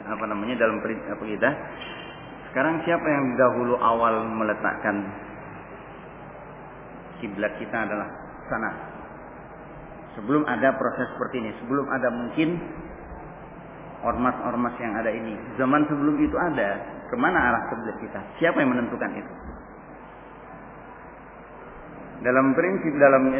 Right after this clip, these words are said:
sebagian anu menyebutkan bahwa ketika kalau, apa, di, entah pola alam apakah itu termasuk seluruh wilayah kaum muslimin yang di situ ada kaum musliminnya, seperti itu juga, ataukah hanya di daerah Timur Tengah saja?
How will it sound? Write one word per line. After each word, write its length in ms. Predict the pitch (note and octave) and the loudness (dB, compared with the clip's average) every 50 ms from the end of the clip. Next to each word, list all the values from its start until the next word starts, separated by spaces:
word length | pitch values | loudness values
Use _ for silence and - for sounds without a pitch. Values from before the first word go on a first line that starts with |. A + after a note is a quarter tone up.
| B2+ - | 0 0
sebagian 480 | B2+ B2+ B2+ B2 A#2 B2+ B2+ B2 A#2+ | 2 4 4 6 6 6 4 6 4
anu 160 | B2 C3+ E3 | 2 2 2
menyebutkan 560 | E3+ E3 D3 C3+ C3 C3+ E3 - - C#3+ B2 G#2+ | 2 2 2 2 2 2 0 2 2 2 2 4
bahwa 400 | G#2+ G#2+ A#2 D#3 E3+ - - - | 2 4 4 4 4 4 2 0
ketika 400 | - D3 C#3 - D3 C3+ C3 - - - - - - - - - - - - - | 0 0 2 4 6 6 6 4 0 -6 -6 -8 -10 -10 -10 -10 -10 -10 -6 0
kalau, 400 | C3 B2 B2+ D3 D#3 D3+ D3 C#3 | 4 6 8 8 8 8 8 6
apa, 400 | D3 C#3+ C3+ C3+ C3+ C3+ B2 D3+ D#3 C#3+ | 6 4 4 4 2 4 4 4 4 6
di, 160 | C3 C3 B2+ | 6 4 4
entah 480 | - - - - - - - A#2+ A2+ - - | 2 0 -6 -6 -8 -4 -2 -2 -2 -2 -2
pola 240 | A2 G#2+ G#2+ A2+ A2+ | -2 0 2 2 2
alam 80 | A2+ G#2+ G#2 | 2 2 0
apakah 280 | A2+ G#2 A#2 A2+ A#2 A2+ A2 | 0 2 0 0 2 2 0
itu 160 | - - - | 0 0 0
termasuk 320 | A#2 A2 A2+ A#2 A2+ - A2 - | 0 2 2 2 0 0 -4 -4
seluruh 320 | - A2+ A2+ A2+ A2+ A2+ A2 - - - - - - - - - - - - - - - - - - - - - - A2+ | -2 -2 -2 -2 -4 -4 -6 -8 -10 -12 -12 -12 -12 -12 -12 -12 -12 -12 -12 -12 -12 -12 -12 -12 -14 -14 -14 -12 -10 -6
wilayah 400 | A2+ A2 A#2 A2+ A2+ G#2+ G2+ - | -4 2 6 6 6 6 6 6
kaum 240 | - A2+ A2 A2+ A#2 | 4 4 4 4 0
muslimin 400 | A2 - - A#2+ A2+ B2 A#2+ A#2 | -2 -2 -4 -2 0 0 0 0
yang 160 | A2+ A2+ A2+ | 0 -2 -2
di 80 | A2+ A2 | -2 -4
situ 160 | - B2 - B2 A#2 | -6 -6 -2 -2 0
ada 160 | A2 A2+ A2 | 0 0 2
kaum 240 | - A#2 G#2+ A2+ A#2 | 4 2 2 2 0
musliminnya, 640 | A#2 - A#2 A2+ G#2+ A2+ A#2 G#2 G#2+ A2+ C3 D#3 D#3+ - - - - - - - - - - - - | -4 -4 -6 -4 -4 -2 -2 -2 0 0 0 0 0 -4 -4 -4 -4 -4 -4 -6 -8 -8 -10 -12 -10
seperti 320 | - G#2+ A2+ G#2+ A#2+ A#2 G#2+ | -6 -4 -4 -2 -2 -4 -4
itu 240 | - A2+ G2+ G2+ G#2+ | -4 -6 -6 -6 -6
juga, 240 | F#2+ G2+ A#2+ C3+ D3+ - - - - - - - | -2 0 0 0 0 -2 -8 -10 -12 -12 -6 -4
ataukah 320 | A#2 - A#2+ A#2+ B2+ B2 A#2 | -4 -2 -2 0 0 0 0
hanya 240 | A#2 A2+ A#2 A#2 A2+ | 0 -2 -2 0 -2
di 80 | A#2 G#2+ A2 | 0 4 6
daerah 480 | G#2+ A2 B2 B2+ B2 - - - - | 6 6 6 4 2 -2 -6 -6 -4
Timur 240 | B2+ A2 A2 A2+ G#2+ | -2 -2 -2 -2 -2
Tengah 320 | A2+ A#2+ A2 A2 G#2+ - - | -2 -2 -2 -2 -4 -4 -4
saja? 320 | G#2+ G2+ F#2 G2 G2 | -6 -6 -6 -6 -6